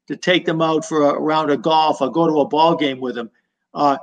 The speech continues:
because the face, the, the in-person meetings, Rob, as you know, sometimes the best meetings are the meetings before or after the meeting. As you're walking into the conference room, you're walking out and say, "Listen, let me tell you, I really didn't mean to say that, but this is what, this is what I really wanna talk to you about,"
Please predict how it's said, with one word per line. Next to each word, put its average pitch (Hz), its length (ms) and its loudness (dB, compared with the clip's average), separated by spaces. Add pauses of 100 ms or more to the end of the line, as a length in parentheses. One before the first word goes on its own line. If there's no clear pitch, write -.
(140)
because 175 360 2
the 175 120 4
face, 247 480 2
the, 165 520 2
the 175 200 0
in-person 220 580 2
meetings, 202 380 2
Rob, 151 280 0
as 139 120 0
you 220 100 0
know, 151 320 2 (220)
sometimes 226 580 0
the 170 80 2
best 214 380 0
meetings 185 460 2
are 165 40 0
the 165 100 -2
meetings 185 440 0
before 196 340 -2
or 170 120 2
after 208 280 4
the 156 80 2
meeting. 127 320 -4 (640)
As 147 120 -4
you're 160 100 0
walking 185 420 0
into 190 180 0
the 175 100 -2
conference 156 500 -4
room, 143 160 -4
you're 147 100 0
walking 175 460 0
out 165 160 -2
and 160 80 -8
say, 151 160 -4
"Listen, 165 280 -2
let 156 100 -4
me 165 100 -2
tell 165 220 0
you, 139 120 0 (320)
I 151 80 -6
really 175 260 4
didn't 160 160 0
mean 165 160 -4
to 143 60 -2
say 185 300 2
that, 139 280 2
but 147 120 0
this 165 180 -2
is 156 100 -6
what, 160 200 -6
this 175 200 -4
is 180 60 0
what 156 180 -2
I 151 80 0
really 156 280 0
wanna 143 240 -2
talk 175 300 0
to 170 60 0
you 156 60 2
about," 139 300 0